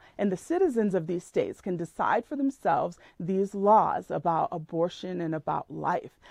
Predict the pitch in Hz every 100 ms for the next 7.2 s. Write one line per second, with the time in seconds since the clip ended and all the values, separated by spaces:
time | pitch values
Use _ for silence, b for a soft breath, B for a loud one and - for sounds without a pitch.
0 | B - 247 262 240 - - 214 220 240
1 | 247 220 240 294 - - 233 220 175 -
2 | 151 B B B 190 170 202 220 262 226
3 | 170 - - - 277 262 196 - - b
4 | b - 220 202 190 - - 226 190 175
5 | - - 302 285 285 - 190 170 165 -
6 | 262 277 233 220 233 214 - 180 - -
7 | 123